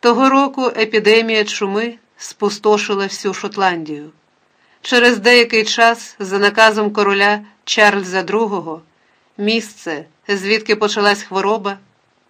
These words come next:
засипали землею. Втім, легенда про привід дівчинки,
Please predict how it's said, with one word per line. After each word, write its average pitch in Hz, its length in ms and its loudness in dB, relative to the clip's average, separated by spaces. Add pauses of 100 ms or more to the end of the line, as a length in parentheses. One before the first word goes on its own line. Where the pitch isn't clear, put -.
(300)
засипали 190 680 -4
землею. 165 600 -6 (1120)
Втім, 220 500 2
легенда 254 760 2 (680)
про 214 300 4
привід 214 520 0
дівчинки, 208 680 -6